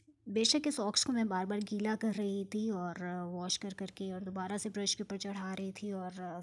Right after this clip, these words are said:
सफाई कर रही थी, but ये जो ज़िद्दी दाग थे ये इस तरह से नहीं निकले। तो जी, YouTube की दुनिया में जो कुछ भी दिखाया जाता है और जो कुछ भी बताया जाता है, वो सब कुछ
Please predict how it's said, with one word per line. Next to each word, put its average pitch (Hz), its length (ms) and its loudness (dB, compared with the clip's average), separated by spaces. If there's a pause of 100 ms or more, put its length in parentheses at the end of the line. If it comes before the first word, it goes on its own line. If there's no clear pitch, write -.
सफाई 190 360 -4
कर 214 180 -2
रही 208 180 -2
थी, 226 180 -4
but 226 280 -6
ये 240 200 -2
जो 240 180 -4
ज़िद्दी 208 400 -2
दाग 196 300 0 (160)
थे 247 160 0
ये 269 560 2 (420)
इस 247 200 -2
तरह 208 360 0
से 240 320 0
नहीं 180 760 -2
निकले। 185 500 -2 (540)
तो 262 100 0
जी, 233 460 6
YouTube 277 400 4
की 294 120 6
दुनिया 226 380 4
में 226 460 4
जो 202 260 4
कुछ 220 260 2
भी 202 140 2
दिखाया 180 420 -2
जाता 185 320 -4
है 190 180 -2
और 185 100 -2
जो 196 200 -2
कुछ 202 260 -4
भी 202 60 -2
बताया 196 440 0
जाता 196 360 -2
है, 208 160 0
वो 262 100 -2
सब 233 400 -6
कुछ - 420 4